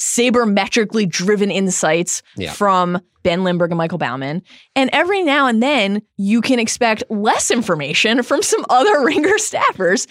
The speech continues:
Speaker 1: who will be popping up on the feed. We're here with you today. Some other folks might make an occasional appearance.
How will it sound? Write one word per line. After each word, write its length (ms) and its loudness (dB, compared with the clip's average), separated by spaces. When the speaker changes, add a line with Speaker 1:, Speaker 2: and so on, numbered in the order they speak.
Speaker 1:
who 60 -2
will 80 0
be 120 0
popping 360 -2
up 100 -2
on 80 -2
the 60 -2
feed. 320 -2
We're 160 -2
here 200 0
with 140 0
you 60 -2
today. 400 2
Some 220 -4
other 140 -2
folks 380 -2
might 220 -2
make 200 -2
an 80 -2
occasional 460 -2
appearance. 520 -4